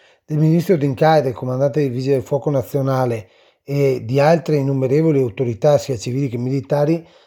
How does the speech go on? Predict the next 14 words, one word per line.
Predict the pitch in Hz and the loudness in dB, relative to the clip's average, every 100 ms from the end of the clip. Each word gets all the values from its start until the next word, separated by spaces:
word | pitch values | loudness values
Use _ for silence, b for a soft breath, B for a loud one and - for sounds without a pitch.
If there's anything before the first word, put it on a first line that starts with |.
| b b b _ | b b b _
abbiamo | 160 151 180 175 | 0 4 4 4
inaugurato | 156 160 147 156 160 160 185 165 | 2 0 2 4 4 4 4 4
il | 143 139 | 2 -2
nuovo | 151 160 | 0 0
comando | 156 143 143 143 | -2 -4 -2 -2
dei | 131 | -4
Vigili | 131 123 147 | -6 -2 0
del | 135 | 0
Fuoco | - 135 120 | 0 -4 -2
di | 127 | -4
Belluno, | 117 123 120 120 123 135 | -2 -4 -4 -4 -2 -2
nell'ex | 131 131 135 - - | -2 0 -2 -4 -2
caserma | 147 120 120 123 | 0 0 -2 -4
Toigo. | - 117 113 98 107 98 | -4 -4 -4 -6 -12 -14